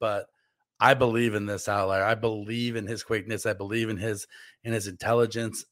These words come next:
and hi-, and his ability to, to set up the offensive, the offensive ta-, the offensive, um, lineman, and him lining up next to Chris Jones.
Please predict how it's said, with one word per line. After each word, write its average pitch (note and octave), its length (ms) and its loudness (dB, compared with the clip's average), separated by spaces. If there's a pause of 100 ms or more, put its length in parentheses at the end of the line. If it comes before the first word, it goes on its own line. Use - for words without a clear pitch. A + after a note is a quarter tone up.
and G#2 300 -4
hi-, G#2 120 -8 (760)
and G#2 100 2
his G#2+ 160 -2
ability G#2+ 800 2 (400)
to, G#2 400 4 (380)
to A2+ 100 -6
set A#2 320 4
up A2+ 160 0
the A#2 80 0
offensive, G#2+ 600 0 (380)
the A2+ 160 8
offensive G#2 360 -2
ta-, G#2+ 260 4
the A#2 100 2
offensive, G#2+ 340 0 (100)
um, G#2 300 2
lineman, G#2 460 -2 (460)
and A#2 120 2
him C#3 240 2
lining C3 300 6
up A#2 140 2
next A#2 180 -2
to - 80 -10
Chris G#2 220 -4
Jones. G#2 420 -6